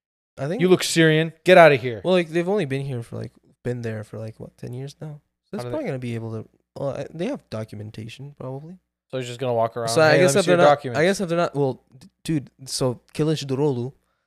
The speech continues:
Speaker 1: he went to a bazaar. <laughs>
Speaker 2: Oh my God.
Speaker 1: And he was, like, talking to someone. He's like, "Oh, are you Sy-," uh, talking? He was, like, Syrian. He was speaking Arabic, like he's from Syria. And he was talking, as he was talking about someone who's gonna leave or something. But then he's like, "Oh no, I'm Turkmen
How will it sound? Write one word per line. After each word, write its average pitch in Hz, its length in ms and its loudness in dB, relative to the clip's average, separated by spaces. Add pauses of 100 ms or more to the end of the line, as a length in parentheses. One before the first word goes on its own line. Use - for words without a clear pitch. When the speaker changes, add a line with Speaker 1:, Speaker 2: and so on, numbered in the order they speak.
(240)
Speaker 1:
he 131 120 0
went 147 300 2
to 139 80 -4
a 131 60 -2
bazaar. 127 500 -2 (160)
<laughs> - 140 -6 (340)
Speaker 2:
Oh 123 120 -16
my 104 140 -14
God. 101 360 -10 (260)
Speaker 1:
And 156 220 4
he 165 80 0
was, 160 160 4
like, 151 140 2
talking 175 240 0
to 165 80 -2
someone. 135 340 0
He's 143 160 -6
like, 139 100 -2
"Oh, 160 180 6
are 151 100 4
you 160 100 0
Sy-," - 360 -4
uh, 139 40 -4
talking? 151 340 -2 (160)
He 135 120 -2
was, 135 120 -4
like, 135 140 -6
Syrian. 147 580 -4
He 143 120 -6
was 135 100 -4
speaking 156 260 -6
Arabic, 143 440 -4 (340)
like 123 100 -8
he's 131 200 -8
from 123 160 -6
Syria. 143 480 -2 (340)
And 135 80 -8
he 143 40 -4
was 135 100 -4
talking, 143 420 -2
as 131 320 -6
he 139 80 -8
was 123 140 -8
talking 123 180 -4
about 120 220 -6
someone 127 220 -4
who's 127 200 -6
gonna 120 200 -6
leave 123 300 -8
or 127 60 -8
something. 143 320 -8 (220)
But 123 80 -4
then 139 80 -2
he's 147 100 -4
like, 139 140 -6
"Oh 147 120 -4
no, 143 140 -2
I'm 123 120 -6
Turkmen 113 640 -6